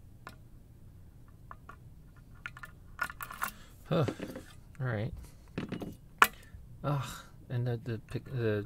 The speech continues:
tensioner slipped again, but I'll just live with it for now. I think I have enough room. First one. Uh-oh.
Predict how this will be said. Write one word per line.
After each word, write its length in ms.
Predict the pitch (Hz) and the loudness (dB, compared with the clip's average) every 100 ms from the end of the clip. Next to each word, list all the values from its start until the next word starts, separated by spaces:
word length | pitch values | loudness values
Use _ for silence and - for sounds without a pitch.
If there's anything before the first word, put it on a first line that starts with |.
| - | 2
tensioner 320 | - 113 - | 0 2 -2
slipped 280 | - - - | 0 0 4
again, 360 | 127 170 165 170 - - - - - - | 8 10 10 6 -2 -14 -14 -14 -14 0
but 80 | 123 | 6
I'll 100 | 110 | 6
just 160 | 98 87 | 6 2
live 160 | 92 | 4
with 100 | 101 | 4
it 100 | 90 | 2
for 120 | - | 2
now. 220 | 110 123 123 | 2 4 2
I 60 | |
think 220 | - 127 | 2 2
I 60 | 123 | 2
have 120 | 120 | 0
enough 220 | 107 110 | -2 0
room. 300 | 120 123 131 127 - - - - - - - - - - - | 2 6 4 2 -4 -12 -16 -14 -14 -14 -14 -14 -14 -14 -4
First 240 | - 135 - | -2 0 2
one. 460 | 135 123 123 131 - - - - - - - - - - - - - - - - - - - - - - - - - - - - 135 | 4 4 4 2 -2 -14 -14 -14 -6 -6 -6 -14 -12 -12 -12 -14 -16 -14 -12 -12 -12 -12 -12 -14 -14 -14 -12 -8 -6 -6 -6 -4 -2
Uh-oh. 520 | - - 123 110 | -2 0 2 2